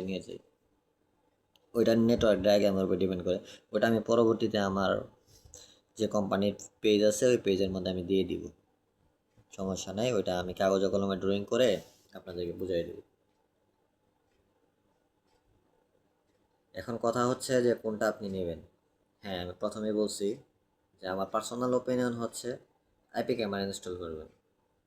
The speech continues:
আইপি ক্যামেরাতে মেইনটেনেন্স চার্জ কম। আইপি ক্যামেরা প্রথম অবস্থায় যদি মনে, যদিও মনে হয়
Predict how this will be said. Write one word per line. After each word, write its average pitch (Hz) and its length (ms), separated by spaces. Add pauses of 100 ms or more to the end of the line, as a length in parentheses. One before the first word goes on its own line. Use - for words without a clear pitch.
(760)
আইপি 104 300
ক্যামেরাতে 101 400
মেইনটেনেন্স 101 580
চার্জ 101 240 (160)
কম। 101 200 (520)
আইপি 92 200
ক্যামেরা 92 440
প্রথম 98 360 (120)
অবস্থায় 101 400
যদি 101 140 (120)
মনে, 101 200 (120)
যদিও 107 280
মনে 120 280
হয় 107 140